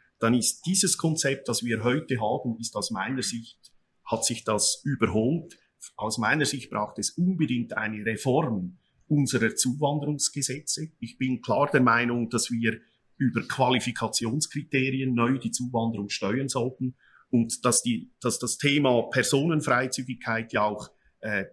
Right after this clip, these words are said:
beim Scheitern des Rahmenabkommens auch auf der linken Seite, auch die Gewerkschaften haben sich ja, äh, vehement gegen ein Rahmenabkommen gewehrt, weil die E U möchte ja noch, dass wir automatisch ihre Gesetze übernehmen. Der Bundesrat wird jetzt dann nach den Wahlen die Katze wieder aus dem Sack lassen.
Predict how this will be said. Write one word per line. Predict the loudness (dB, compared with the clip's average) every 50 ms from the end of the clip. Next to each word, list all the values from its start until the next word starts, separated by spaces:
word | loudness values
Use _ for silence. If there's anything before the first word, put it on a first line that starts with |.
| -14 _
beim | _ 2 2 2 2 0
Scheitern | 2 4 4 4 2 2 -2 -6 -6
des | -4 -2 0 0
Rahmenabkommens | 0 0 0 0 0 0 -2 -2 -2 0 0 2 4 4 2 2 2 2
auch | 2 2 4 4
auf | 2 0 0
der | -2 -2 0
linken | 0 0 0 -2 -4 -4
Seite, | -2 -2 -2 -2 -4 -6 -8 -2
auch | 0 0 0 0
die | -4 -8 -8
Gewerkschaften | -4 0 0 0 0 0 -2 -4 -4 -4 -4 -10 -14 -10 -8
haben | -8 -8 -6 -6
sich | -8 -8 -8 -10 -6
ja, | -4 -4 -4 -6 -10 _ _ _ _ _ _
äh, | -12 -12 -12 _ _ _ _ _
vehement | -12 0 2 4 6 6 6 6 6 6 6 4 2 0 -4 -6
gegen | -6 -4 -4 -2 -2 -2
ein | -2 -2 0
Rahmenabkommen | 0 2 2 2 2 0 0 -2 -2 -2 -2 0 0 0 -2
gewehrt, | -4 -4 -2 -2 -2 -4 -6 -10 -16 -20 -20 -20 -20 -20 _ 0
weil | 2 2 2 2
die | 0 -4 0 2
E | 2 2 4
U | 4 4 4
möchte | 4 4 2 2 0 -2 0
ja | 0 2
noch, | 2 0 -2 -4 -6 -6
dass | -6 -4 -4
wir | -4 -4 -6 -6 0
automatisch | 2 4 6 6 4 4 4 4 4 4 2 0 -2 -4 -4 -4 -4
ihre | -2 -2 -2 -2 -2
Gesetze | -2 -2 -2 -2 -2 -4 -4 -2 -2 -2
übernehmen. | -2 -2 0 0 2 2 2 0 -2 -2 -2 -2
Der | -2 -2
Bundesrat | -2 -2 -2 -2 -2 -2 0 -2 -2 -2 -6
wird | -6 -6 -6
jetzt | -6 -6 -4 -4
dann | -4 0
nach | 0 0 0 -2
den | -2 -4 -2 0
Wahlen | 2 2 2 2 0 -4 -8
die | -12 -10
Katze | -6 -4 -4 -4 -4 -6 -6
wieder | -6 -6 -6 -4 -4
aus | -4 -6 -8
dem | -8 -8
Sack | -6 -6 -6 -6 -4 -2
lassen. | -2 -2 -2 -2 -4 -4 -6 -8